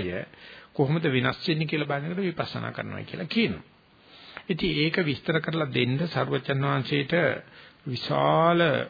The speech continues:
කාලයක් පාරමිතා පුරාණ සිද්ධ වුණා.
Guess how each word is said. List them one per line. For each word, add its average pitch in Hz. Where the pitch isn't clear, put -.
කාලයක් 135
පාරමිතා 123
පුරාණ 120
සිද්ධ -
වුණා. -